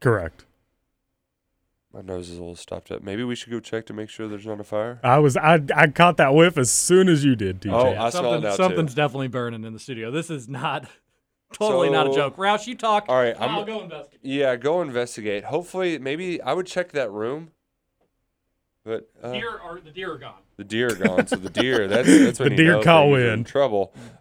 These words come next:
Speaker 2: Uh, folks, yeah, this is, this is not a joke either.
Speaker 1: <laughs>
Speaker 2: I wish it were. Um,
Speaker 1: I was thinking it was probably just the, uh, heating unit 'cause it was so cold this morning, but
Speaker 2: It, that could be. When heat kicks on after
Speaker 1: It
Speaker 2: a
Speaker 1: has a
Speaker 2: while,
Speaker 1: funny
Speaker 2: it
Speaker 1: smell.
Speaker 2: does have a funny smell.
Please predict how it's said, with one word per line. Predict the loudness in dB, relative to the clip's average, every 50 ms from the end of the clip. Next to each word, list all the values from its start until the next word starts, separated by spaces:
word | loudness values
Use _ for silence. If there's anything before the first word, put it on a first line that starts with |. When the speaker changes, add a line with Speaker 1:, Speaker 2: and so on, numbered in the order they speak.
| _ 0
Speaker 2:
Uh, | 2 2 2 2
folks, | 0 0 -2 -2 -2 -2 -4
yeah, | -4 -4 -2
this | -4 -6 -8 -8
is, | -8 -10 -10 -8
this | -8 -10 -10 -10 -10
is | -10 -8
not | -6 -6 -6 -6 -8
a | -10
joke | -12 -14 -16 -16 -16 _ -18
either. | -18 -18 -18 -20 _ _ _ _ _ -8
Speaker 1:
<laughs> | -8 -8 -8 -12 _ _ _ _ _ _ _ _ -20 -20 -20 -20 _ -8
Speaker 2:
I | -8 -6
wish | -4 -4 -6 -6 -6
it | -6 -4
were. | -2 0 0 0 0 -2 -4 _ _ _ _ _ _ _ _ _ _ _ -6
Um, | -2 0 2 2 2 0 -2 -4 -8 -16 _ _ _ _ 2
Speaker 1:
I | 4 4
was | 4 4
thinking | 0 -2 0 2 2
it | 2
was | 2 0
probably | 0 0 2 2 2 0
just | -2 -6 -8 -8 -6
the, | -4 -4 -2 -2
uh, | -2 -2 -2 -2 -2 -4 -4
heating | -4 -6 -4 -2 -2
unit | -2 -2 -2 -4 -6 -6
'cause | -8 -6 -4
it | -6
was | -6 -4
so | -4 -6 -6
cold | -4 -4 -4 -4 -2 -4
this | -6 -8 -8
morning, | -8 -8 -8 -10 -12 -12
but | -8 -8 -6 -6 -6 -8 -10 _ _ _ _ _ _ _ _ -6
Speaker 2:
It, | -6 -6 -6 -4 -2
that | -4 -4 -4 -6
could | -8 -6 -6 -6 -4
be. | -6 -6 -6 -6 -8 -12 _ _ _ _
When | -8 -8 -8 -8
heat | -8 -10 -10 -10 -10
kicks | -10 -12 -12 -10 -6 -6
on | -4 -4 -2 -4 -6 -6
after | -10 -10 -6 -4 -2
Speaker 1:
It | 0 2
Speaker 2:
a |
Speaker 1:
has | 2 2
a | 2 2
Speaker 2:
while, | 0 0
Speaker 1:
funny | 0 0 -2
Speaker 2:
it | -4
Speaker 1:
smell. | -4 -2 0 0 2 2 0
Speaker 2:
does | -2 -4
have | -8 -8 -8
a | -8 -8
funny | -6 -6 -6 -6
smell. | -8 -12 -8 -4 -2 -2 -2 -4 -8 -12